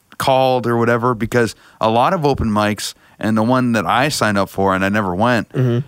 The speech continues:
Speaker 1: uh, they put your name into a hat, and then your
Speaker 2: Oh,
Speaker 1: name
Speaker 2: right,
Speaker 1: gets
Speaker 2: right, right.
Speaker 1: randomly picked. But something tells me that if you knew a few people and you've been there quite a bit, you'd be pro-, called up. No
Speaker 2: Oh, yeah.
Speaker 1: problem.
Speaker 2: I mean, it,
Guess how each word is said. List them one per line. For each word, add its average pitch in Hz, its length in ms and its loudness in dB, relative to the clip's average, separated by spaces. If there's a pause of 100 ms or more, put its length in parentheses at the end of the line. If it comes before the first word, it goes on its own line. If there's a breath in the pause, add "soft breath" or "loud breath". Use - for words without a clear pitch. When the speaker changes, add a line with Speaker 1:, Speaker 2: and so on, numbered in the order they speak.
Speaker 1:
uh, 107 380 0
they 110 100 0
put 120 240 0
your 117 140 -2
name 107 180 0
into 92 360 -4 (100)
a 92 80 -4
hat, 101 360 -4 (300 soft breath)
and 101 380 -2
then 107 260 0
your 101 220 0
Speaker 2:
Oh, 123 60 2
Speaker 1:
name 117 180 2
Speaker 2:
right, 110 80 0
Speaker 1:
gets 107 160 0
Speaker 2:
right, - 60 0
right. 113 60 2
Speaker 1:
randomly 101 300 -2
picked. 127 380 -4
But 95 260 -2 (800 loud breath)
something 160 300 -2
tells 131 300 2
me 131 240 0
that 104 280 0
if 107 240 -6
you 110 220 0
knew 117 300 2
a 101 40 0
few 110 220 -4
people 82 520 -2 (300 soft breath)
and 98 600 -2 (160)
you've 107 320 0
been 117 220 0
there 90 340 -2
quite 104 240 0
a 87 60 -4
bit, 90 340 -2
you'd 104 140 -2
be 95 160 -2
pro-, 92 300 0 (180)
called 92 280 0
up. 92 220 0 (680 soft breath)
No 175 180 2
Speaker 2:
Oh, 123 60 2
yeah. 113 60 2
Speaker 1:
problem. 104 220 2
Speaker 2:
I 151 60 0
mean, 175 340 2
it, - 380 -4